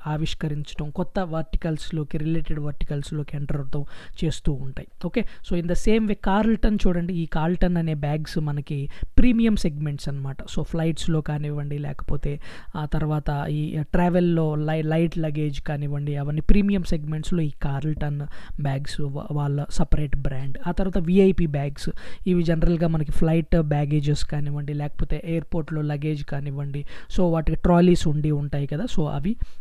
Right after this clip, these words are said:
విఐపి బ్యాగ్స్ అన్నమాట. ఓకే, ఆ తర్వాత స్కై బ్యాగ్స్, ఈ స్కై బ్యాగ్స్ వచ్చేసి మనకి బ్యాక్ ప్యాక్స్ కానివ్వండి, స్టూడెంట్స్ కానివ్వండి, కాలేజ్, ఆ, లేకపోతే స్కూల్స్కి వెళ్ళే పిల్లలు కానివ్వండి, ఇవన్నీ స్కై బ్యాగ్స్ కూడా very, very prominent player.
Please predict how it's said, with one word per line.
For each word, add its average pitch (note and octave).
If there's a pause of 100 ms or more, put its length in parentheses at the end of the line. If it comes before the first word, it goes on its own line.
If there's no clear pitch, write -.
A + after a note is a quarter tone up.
విఐపి D#3
బ్యాగ్స్ C#3
అన్నమాట. C3
ఓకే, E3+
ఆ E3+
తర్వాత F3
స్కై F#3+
బ్యాగ్స్, D#3 (340)
ఈ G3
స్కై F#3
బ్యాగ్స్ G3
వచ్చేసి E3+
మనకి D3+
బ్యాక్ D#3
ప్యాక్స్ -
కానివ్వండి, D3
స్టూడెంట్స్ E3
కానివ్వండి, D3
కాలేజ్, D3+ (340)
ఆ, D#3+
లేకపోతే D3+
స్కూల్స్కి G3+
వెళ్ళే D#3+
పిల్లలు D3+
కానివ్వండి, D3
ఇవన్నీ D3
స్కై D#3
బ్యాగ్స్ D3+
కూడా D3 (320)
very, F#3
very F3 (120)
prominent F#3 (340)
player. C#3+